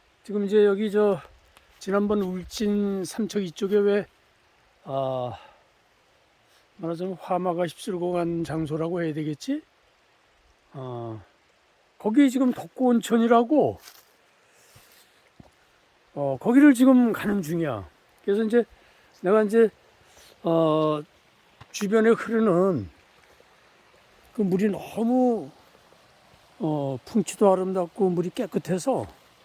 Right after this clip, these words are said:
지금 이렇게 한 컷 올려보려고, 어, 이제 지금 영상을 지금 켰어. 아,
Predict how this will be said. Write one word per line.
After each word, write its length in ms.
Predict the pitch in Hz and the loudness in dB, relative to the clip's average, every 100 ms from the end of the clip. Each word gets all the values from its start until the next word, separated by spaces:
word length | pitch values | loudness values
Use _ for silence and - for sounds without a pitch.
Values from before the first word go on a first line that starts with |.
| _ _ _ _ - | _ _ _ _ -8
지금 180 | 196 170 | -2 0
이렇게 440 | 170 170 160 185 | 0 0 0 -2
한 340 | 143 185 175 - - | -4 -6 -6 -10 -14
컷 100 | - 180 | -4 -2
올려보려고, 840 | 160 160 156 165 165 175 220 107 - _ - - - - - - | 0 0 0 -2 -2 0 0 0 -6 _ -20 -20 -20 -20 -20 -16
어, 280 | 180 131 120 | -8 -6 -6
이제 160 | 120 139 95 - - - - - _ _ - - - - - - - | -6 -6 -8 -18 -20 -20 -20 -20 _ _ -20 -20 -20 -20 -20 -20 -12
지금 180 | 160 143 | -6 -4
영상을 400 | 147 131 147 139 | -4 -6 -8 -6
지금 260 | 143 147 - | -6 -6 -8
켰어. 420 | - - 135 85 - - _ - _ - - - - - - - - - - - _ _ - - - - - - - - - - - - - 185 | -12 -8 -10 -10 -18 -20 _ -20 _ -20 -20 -20 -20 -20 -20 -20 -20 -20 -20 -20 _ _ -20 -20 -20 -20 -20 -20 -20 -20 -20 -20 -20 -20 -20 -14
아, 880 | 185 233 240 247 247 240 247 247 | -12 -8 -8 -8 -8 -6 -6 -8